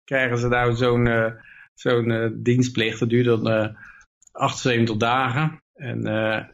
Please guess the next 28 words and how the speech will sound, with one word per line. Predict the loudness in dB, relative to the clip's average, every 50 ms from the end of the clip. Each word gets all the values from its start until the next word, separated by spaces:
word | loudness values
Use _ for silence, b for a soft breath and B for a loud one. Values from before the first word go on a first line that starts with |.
| -20 -14 -10
je | -10 -6
krijgt | -4 -4 -4 -4 -4 -6 -2 0
drie | 2 2 4 2 2 2 0
dagen | 0 0 0 0 0 0 0
voor | 0 0
vierentwintig | 0 0 0 2 2 0 0 0 0 2
uur | 2 4 4 4 2 0 -2 -4 -2
per | 0 2 2 2 2 2
week | 2 2 2 0 -2 -4 -10 -14 -14
gedurende | -10 -6 -2 0 2 4 4 4 2
zesentwintig | 2 2 0 0 0 0 2 2 4 4 4
weken. | 2 4 2 2 2 0 -2
Dus | 0 2 4
niet | 4 6
meer | 4 4 4 2
dan | 2 2 2
drie | 2 2 2 2
dagen | 2 2 2 0 0 -2 -2
per | -2 -2
week | 0 0 2 2 2
werken, | 2 2 2 0 0 -2 -4 -4
want | -2 -2
anders | -2 -2 -2 -4 -4
dan, | -2 -2 0 0
eh, | 0 0 0 0 0 0 0 2
ja, | 2 2 2 2 0
dan, | -2 -2 -4 -2 -2
eh, | -4 -4